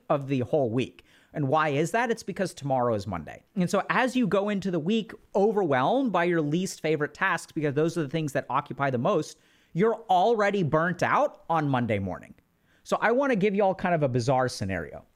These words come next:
Imagine that on Sunday night, the least favorite tasks that you have for the coming week were actually taken care of.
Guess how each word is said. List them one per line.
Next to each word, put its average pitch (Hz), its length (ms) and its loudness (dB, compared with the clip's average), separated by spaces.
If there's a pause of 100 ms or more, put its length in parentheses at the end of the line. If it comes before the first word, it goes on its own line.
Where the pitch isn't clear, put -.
Imagine 196 760 -2 (140)
that 175 280 0
on 208 260 2
Sunday 190 440 0
night, 123 360 0 (180)
the 180 160 2
least 202 600 0
favorite 214 400 0
tasks - 680 -6 (360)
that 151 220 0
you 202 180 4
have 160 300 0
for 151 160 -2
the 139 80 0
coming 156 380 -2
week 196 380 -2 (240)
were 190 220 2
actually 165 420 -2
taken 113 300 -4
care 87 220 -6
of. - 120 -14